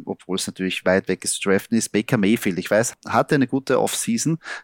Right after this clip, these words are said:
bis jetzt, ähm, hat er ganz gut, ähm, ähm, operieren können in den Preseason Games, aber ich sehe da eigentlich nicht genug Volume und auch nicht genug, ähm,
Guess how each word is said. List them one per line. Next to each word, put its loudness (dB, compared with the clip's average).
bis 0
jetzt, 2
ähm, 2
hat -2
er -2
ganz -2
gut, -4
ähm, 2
ähm, 0
operieren -2
können -2
in -4
den -6
Preseason 0
Games, 0
aber 4
ich 2
sehe 0
da 2
eigentlich -2
nicht -6
genug -2
Volume 2
und 2
auch 2
nicht -4
genug, -2
ähm, 0